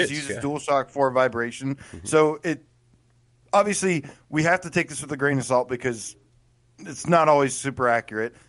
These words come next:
Speaker 1: I mean, Elden Ring said it had aim support, but this might be right, uh, that it uses DualShock four and two Move controllers, is pro enhanced. And, uh, yeah, did you see the game, the list of game features as well?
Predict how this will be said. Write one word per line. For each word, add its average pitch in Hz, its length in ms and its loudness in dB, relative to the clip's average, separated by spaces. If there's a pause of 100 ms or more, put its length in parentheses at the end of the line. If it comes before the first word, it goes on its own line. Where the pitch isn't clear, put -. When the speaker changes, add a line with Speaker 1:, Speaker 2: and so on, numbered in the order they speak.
Speaker 1:
I 123 40 -6
mean, 123 200 -2
Elden 139 300 2
Ring 127 220 -2
said 120 220 -4
it 110 80 -4
had 113 200 0
aim 120 200 -4
support, 104 440 -10
but 120 220 -2 (460)
this 220 200 -8
might 202 320 6
be 160 120 -2
right, 117 280 2 (300)
uh, 147 240 6
that 147 140 4
it 147 80 2
uses 147 260 -8
DualShock 151 480 0
four 135 340 -2
and 143 280 -2
two 143 140 -6
Move 123 380 -6
controllers, 117 440 -4
is 160 220 -6
pro 139 220 0
enhanced. 117 400 -2 (340)
And, 151 220 4
uh, 151 300 8
yeah, 175 200 2 (120)
did 139 160 -4
you 139 60 -4
see 175 200 -6
the 160 140 -4
game, 147 320 -4
the 131 80 -2
list 139 220 -4
of 107 120 -12
game 123 280 -4
features 120 420 -12
as 85 120 -20
well? 104 280 -10